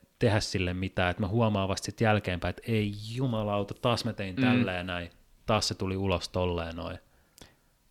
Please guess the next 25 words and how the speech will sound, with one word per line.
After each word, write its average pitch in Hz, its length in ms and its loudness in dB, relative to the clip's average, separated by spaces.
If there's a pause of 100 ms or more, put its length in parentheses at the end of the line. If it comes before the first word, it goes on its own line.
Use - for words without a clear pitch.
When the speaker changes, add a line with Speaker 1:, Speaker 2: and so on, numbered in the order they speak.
(720)
Speaker 2:
Niin 135 120 6
toi 135 120 12
on 120 60 12
varmaan 123 280 12
se 127 140 8
he-, - 200 6 (800)
se 135 160 10
aika, 113 340 12
se 117 140 4
hetki, 117 280 8
kun 110 120 10
on 107 120 10
vaikein 104 460 8
olla 90 200 2
siinä 90 380 2 (260)
N 98 160 4
S-hetkessä. 92 760 4 (800)
Ja 113 100 8
mä 120 80 10
en 120 80 10
tiedä, 120 220 10 (1000)
onko 120 160 8
se - 80 10
edes 120 100 8
mahdollista. 131 680 12